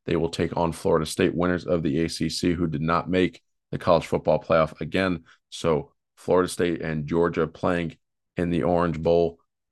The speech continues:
Georgia needing this time wherever they landed to get healthy. We saw in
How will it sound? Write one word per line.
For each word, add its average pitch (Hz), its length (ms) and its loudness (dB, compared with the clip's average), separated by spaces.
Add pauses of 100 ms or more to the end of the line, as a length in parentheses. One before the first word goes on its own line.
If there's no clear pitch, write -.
(100)
Georgia 92 360 0
needing 90 520 -4 (120)
this 85 260 -2
time 87 540 -2 (120)
wherever 101 360 6
they 85 120 6
landed 85 440 0
to 87 100 -6
get 82 180 0
healthy. 87 360 -2
We 78 120 -2
saw 85 360 2
in 85 340 -6